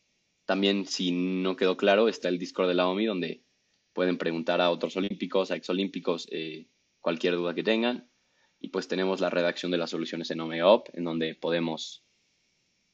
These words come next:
eh, leer un poquito más acerca de esto.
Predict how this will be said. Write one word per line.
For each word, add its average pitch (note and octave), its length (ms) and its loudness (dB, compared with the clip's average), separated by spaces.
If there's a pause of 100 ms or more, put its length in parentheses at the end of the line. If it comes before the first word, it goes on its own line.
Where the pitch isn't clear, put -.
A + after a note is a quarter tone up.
(120)
eh, E2+ 480 -4
leer F#2 280 6
un F2 80 0
poquito F2 320 0
más E2+ 160 -2
acerca E2 340 -2
de D#2+ 80 -10
esto. - 260 -16